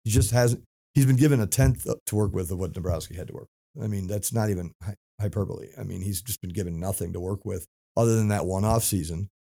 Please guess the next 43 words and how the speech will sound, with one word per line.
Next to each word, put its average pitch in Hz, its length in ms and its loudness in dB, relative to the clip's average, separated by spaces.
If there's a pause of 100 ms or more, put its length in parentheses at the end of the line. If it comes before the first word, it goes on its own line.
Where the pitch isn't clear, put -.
(120)
where 101 240 2
Mike 92 260 0
Ilitch 107 320 2
tra-, 101 220 0 (120)
changed 107 280 0
his 113 100 0
mind 92 340 -2
and 87 100 -4
said, 92 180 -2
"Oh, 98 100 -2
we're 95 100 -4
gonna 98 140 -2
spend 95 260 2
one 92 120 -2
more 92 160 -4
time." 80 340 -4
And 80 100 -8
they, 82 220 -6 (380)
you 101 100 2
know, 85 140 -2
they, 95 180 -2 (140)
they 101 80 -2
picked - 380 -2
poorly, 101 540 -4
although 113 560 2
in 107 220 0
his 104 240 -2 (140)
credit, 123 200 2
he 92 80 -4
was 92 140 -4
able 92 220 -2
to 90 100 -4
dump 101 360 -2
the 80 220 -2 (140)
Justin 101 300 0
Upton 90 300 -4
contract, 85 680 -8
uh, 92 260 -8
off 92 160 -6
on 80 140 -4
the 78 100 -8
Angels. 95 460 -4
So, 87 240 -4